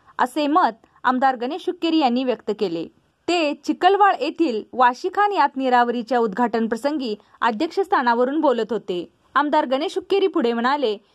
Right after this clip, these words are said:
"रामपूर सारख्या गावात तीन पाणी पुरवठा योजना करून रामपूरमधील मोठ्या प्रमाणात शेती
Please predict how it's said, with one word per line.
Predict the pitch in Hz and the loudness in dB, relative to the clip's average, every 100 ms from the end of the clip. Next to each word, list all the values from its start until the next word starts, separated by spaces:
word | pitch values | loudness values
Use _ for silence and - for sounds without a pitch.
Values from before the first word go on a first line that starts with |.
| _ | _
"रामपूर | 254 269 262 381 | 0 2 0 -2
सारख्या | 403 415 381 381 | 0 0 2 -2
गावात | 320 277 277 208 - _ - | 2 2 2 -2 -4 _ -2
तीन | 359 415 | -2 0
पाणी | 403 294 | 0 0
पुरवठा | 285 285 254 254 | 0 0 2 2
योजना | 240 220 233 233 | 0 0 0 0
करून | 320 302 220 233 | 0 0 -2 -4
रामपूरमधील | 214 254 254 233 381 370 294 330 | 0 2 2 0 -2 0 0 0
मोठ्या | 302 240 226 339 | 2 0 0 0
प्रमाणात | 381 359 349 254 220 - | 2 2 2 0 -2 -10
शेती | - 294 - 330 247 | -4 -4 0 -2 -2